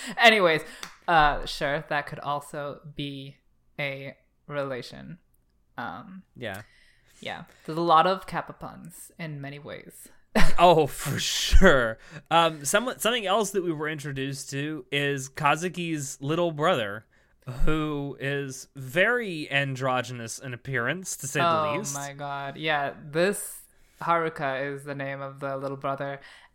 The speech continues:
Speaker 1: And, uh, in the first episode,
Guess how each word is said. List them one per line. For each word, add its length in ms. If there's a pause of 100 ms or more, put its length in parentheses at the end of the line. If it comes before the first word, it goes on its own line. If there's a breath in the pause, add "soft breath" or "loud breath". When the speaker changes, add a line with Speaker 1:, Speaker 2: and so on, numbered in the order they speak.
(120)
Speaker 1:
And, 480
uh, 800
in 160
the 100
first 340
episode, 460